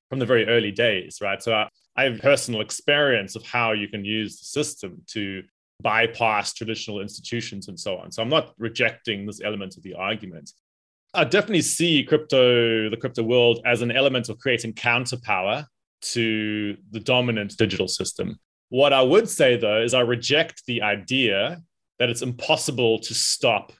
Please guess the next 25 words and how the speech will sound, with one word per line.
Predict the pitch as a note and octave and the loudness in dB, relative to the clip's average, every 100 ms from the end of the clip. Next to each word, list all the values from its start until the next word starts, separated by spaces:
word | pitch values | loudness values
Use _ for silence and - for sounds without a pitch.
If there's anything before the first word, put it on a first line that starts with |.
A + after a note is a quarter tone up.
| _ _ - | _ _ -14
sort | - A#2 | -8 -6
of | |
the | A2 | -6
takeover | B2 D3+ D3 - A#2 A2 G#2+ | -2 0 0 0 -2 -2 -4
of | G#2+ | -8
the | G#2 | -6
digital. | - A#2 F#2+ G2+ - _ - | -4 -4 -6 -16 -20 _ 0
I | E3 | 2
would | F3 | 4
argue | D#3 E3+ D#3 | 4 4 6
that | C#3+ B2+ - | 6 4 2
part | D#3 D#3 | 2 4
of | D3+ A#2 | 4 2
the, | C3+ B2 A2+ - _ _ _ - | 0 0 -2 -8 _ _ _ -2
the | D#3 | -2
broadest | - D3+ F#3 G3+ - | 4 6 8 6 2
ideology | C3 D#3 D3+ C#3+ D3 E3 E3 D#3 | 0 2 4 4 6 4 2 2
we | C#3 | 2
live | C3 - C3+ | 4 4 4
under | B2 G#2 G2 F#2 | 2 0 -2 -4
across | - - F3+ F3+ - - | -12 -2 2 4 2 -2
nations, | B2+ C3+ - G#2 - - | 0 0 0 -6 -10 -14
across | - D#3+ D#3 - | -2 0 0 -2
the | B2 | -4
world, | G#2+ G2+ - - | -2 -2 -4 -14